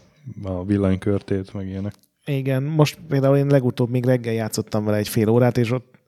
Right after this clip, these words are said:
Speaker 2: megint elakadtam, tehát azért el lehet benne akadni
Speaker 1: Mhm.
Speaker 2: szerintem, hogyha nem emlékszem mindenre, hogy három tárgyat kellett összekombinálni egyé, és, és ez valahogy nem jutott
Speaker 1: Ó,
Speaker 2: eszembe.
Speaker 1: arra emlékszem, igen.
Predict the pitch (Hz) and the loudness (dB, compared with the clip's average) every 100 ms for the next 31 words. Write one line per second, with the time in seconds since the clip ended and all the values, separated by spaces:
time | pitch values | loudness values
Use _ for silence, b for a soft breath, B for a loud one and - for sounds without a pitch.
0 | _ 113 117 107 104 107 107 117 - 104 | _ -4 -2 -2 -2 -2 -2 -4 -4 -6
1 | 104 110 107 117 113 120 107 104 104 101 | -4 -4 -2 2 4 4 2 -4 -4 -6
2 | 107 104 110 110 101 107 104 117 113 113 | -4 -2 -2 -2 -2 -2 0 0 2 0
3 | 104 123 123 131 135 123 127 120 B B | -2 -4 0 2 2 2 0 -2 B B
4 | B B - 147 117 113 120 120 120 - | B B 2 4 4 0 -2 -2 -2 0
5 | 113 113 123 - 117 110 113 113 110 117 | 0 0 -2 -2 -4 -4 0 0 0 -2
6 | 113 113 117 120 120 - - 101 - - | -2 -2 2 2 2 -2 -8 -6 -6 -8
7 | - _ _ _ _ - 107 113 110 107 | -14 _ _ _ _ -8 -4 -2 0 0
8 | 110 107 101 98 95 104 - 104 101 101 | -2 -4 -4 -4 -2 -2 0 0 2 2
9 | 127 92 - 107 98 101 | 2 0 -2 -4 -4 -4